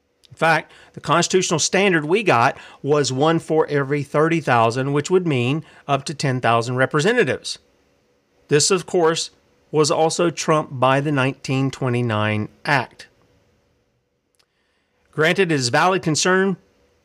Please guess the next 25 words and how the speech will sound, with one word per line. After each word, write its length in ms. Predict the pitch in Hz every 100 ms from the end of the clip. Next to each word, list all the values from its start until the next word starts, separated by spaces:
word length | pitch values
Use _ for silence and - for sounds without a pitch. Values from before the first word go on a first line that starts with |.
| _ _ -
whether 280 | 156 165 151
it 60 | 127
is 120 | 113
desirable 520 | 113 147 156 170 170
to 80 | 139
have 280 | 147 143 131
another 400 | 139 143 139 131
five 260 | 143 156
thousand 260 | 160 147 143
five 180 | 156 147
hundred 220 | 147 131
sixty-five, 680 | 175 143 147 185 196 202 190 - - -
let 180 | 143 151
alone 480 | 151 165 165 151 131
ninety-five 720 | 151 214 165 131 127 127 123
sixty-five, 680 | 135 - 127 123 123 139 143 - -
federal 540 | _ 175 196 208 202 185
level 440 | 156 165 170 170
politicians 800 | 165 160 165 156 165 - 147 127
running 360 | 117 143 214 202
around, 440 | 135 127 127 127 - - _
but 200 | 147 143
the 60 |
principle 600 | - - 190 190 185 185
of 180 | 143 -